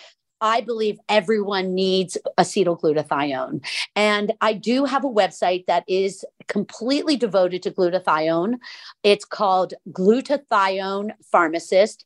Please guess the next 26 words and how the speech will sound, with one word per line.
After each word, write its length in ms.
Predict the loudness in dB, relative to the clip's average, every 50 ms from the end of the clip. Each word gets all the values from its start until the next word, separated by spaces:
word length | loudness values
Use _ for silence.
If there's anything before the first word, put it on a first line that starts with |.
| -16 -4
dot 300 | 0 2 2 2 0 -2 -8
com. 480 | -8 -4 -2 2 2 2 2 2 0 -2
It's 280 | -8 -16 -20 -20 -18 -4
part 240 | 0 0 2 2 2
of 80 | 0
the 80 | 0 0
lab 340 | 0 2 2 2 2 0 -2
naturals 760 | -4 -2 -2 -2 -2 -2 -2 0 0 2 0 0 -4 -8 -16 -20 _ -20 _ _ _
dot 260 | 0 0 0 0 -2
com 260 | -2 -2 -2 -2 -2
family. 580 | 0 2 2 2 2 0 0 2 2 2 0 -2 _ _ _ _ _ _ _ _ _ _ _ _ _ _ -2
And 220 | 0 0 0 0
I 100 | 0 -2
just 180 | -2 -2 0 0
wanna 160 | 2 2 4
mention 340 | 2 2 0 -2 -4 -6 -2
something 340 | 0 0 0 0 0 0 0
about 300 | 0 2 0 0 0 -2
pets 380 | -2 -2 -2 -2 -2 -8 -16 -18 -18 -20 -10 -10
before 360 | -10 -6 0 2 2 2 2
we 200 | 2 0 -2 -2
leave. 360 | 0 0 0 -2 -2 -6 -12 -16 -20 -20 -20 -20 -20 -16 _
Um, 380 | -2 0 2 2 0 0 -2 -4 -6 -6
my 640 | -8 -6 -4 -2 0 0 2 2 2 0 -2 -4 -8 -12 -8
grand 400 | -2 0 0 2 0 0 -2 0
dog 420 | 0 2 2 2 0 0 -2 -8